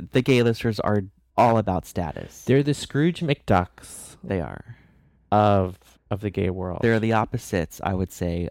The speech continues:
Speaker 1: of one of your subcategories, the artsy, uh, dare I
Speaker 2: Yes.
Speaker 1: say, hippie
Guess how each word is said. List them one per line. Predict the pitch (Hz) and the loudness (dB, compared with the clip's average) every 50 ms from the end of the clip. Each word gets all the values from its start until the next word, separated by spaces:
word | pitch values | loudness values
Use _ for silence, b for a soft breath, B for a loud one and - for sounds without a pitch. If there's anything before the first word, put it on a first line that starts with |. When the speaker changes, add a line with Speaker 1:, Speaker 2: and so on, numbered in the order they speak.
| - | -6
Speaker 1:
of | 90 92 90 87 87 87 92 101 - | -4 -4 -4 -4 -6 -8 -10 -12 -10
one | 92 95 90 90 | -6 -4 -4 -4
of | 87 87 | -4 -4
your | 87 87 87 | -6 -6 -6
subcategories, | - - - 90 87 85 - - 92 87 87 85 - - 85 87 85 85 87 85 87 92 - - _ _ _ _ _ _ | -6 -6 -4 -4 -4 -4 -6 -6 -6 -6 -6 -6 -8 -8 -8 -8 -8 -8 -8 -8 -10 -12 -16 -20 _ _ _ _ _ _
the | - 92 95 90 90 90 87 85 67 b b b b b b b b b b b _ _ - | -12 -10 -8 -6 -6 -6 -8 -8 -10 b b b b b b b b b b b _ _ 0
artsy, | 104 101 95 85 - - - - - 101 90 87 90 87 87 87 90 85 85 87 95 - _ _ _ _ _ _ _ _ _ _ _ _ _ _ _ _ _ _ | 2 4 4 2 0 -4 -10 -8 -6 -6 -4 -4 -6 -6 -6 -6 -6 -6 -8 -8 -10 -12 _ _ _ _ _ _ _ _ _ _ _ _ _ _ _ _ _ _
uh, | - 92 90 87 85 - - - - 52 - - - - _ _ _ _ _ _ _ _ _ _ | -2 -2 0 -2 -2 -4 -6 -6 -8 -8 -10 -12 -16 -20 _ _ _ _ _ _ _ _ _ _
dare | - 101 92 90 | -2 -2 0 2
I | 110 | 4
Speaker 2:
Yes. | 113 104 - - 104 | 4 4 2 0 -2
Speaker 1:
say, | 92 90 87 85 85 80 - - - | -4 -4 -2 -2 -4 -6 -8 -8 -6
hippie | - 101 95 - _ - 90 90 87 85 87 85 85 85 85 85 85 | -6 -6 -6 -6 _ -10 -8 -8 -8 -8 -8 -8 -8 -8 -10 -10 -12